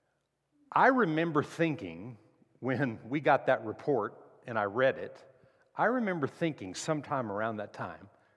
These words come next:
that this strong, solid foundation, the, the several comments that people made that, you know, when, when the, when the end of time comes,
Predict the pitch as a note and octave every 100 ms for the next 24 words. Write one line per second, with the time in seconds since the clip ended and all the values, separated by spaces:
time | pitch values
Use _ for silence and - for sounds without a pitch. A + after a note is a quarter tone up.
0 | _ _ _ _ _ _ _ _ B2 D3
1 | - - - - _ _ A#2+ D3+ - -
2 | E3 F3+ G#3 G#3 - F#3 E3+ E3 D3+ B2+
3 | C#3 A#2 A2+ - E2 F#2 A2+ - A2 B2
4 | A#2 A#2 - - A2+ - - - E3 C#3+
5 | B2 - D3 C3 A#2 C3 - C#3 A2 A2+
6 | B2+ A#2 G2 G2+ - B2+ B2 A2+ - -
7 | - _ _ _ _ _ _ _ B2 B2
8 | A2+ - - _ _ _ _ _ _ _
9 | A#2 A#2+ G#2+ - B2+ A#2+ A2 - _ _
10 | _ _ _ _ _ _ _ _ _ _
11 | - A#2 C3 C3 - - D3+ D3+ C3+ -
12 | A2 G2+ G#2+ G2+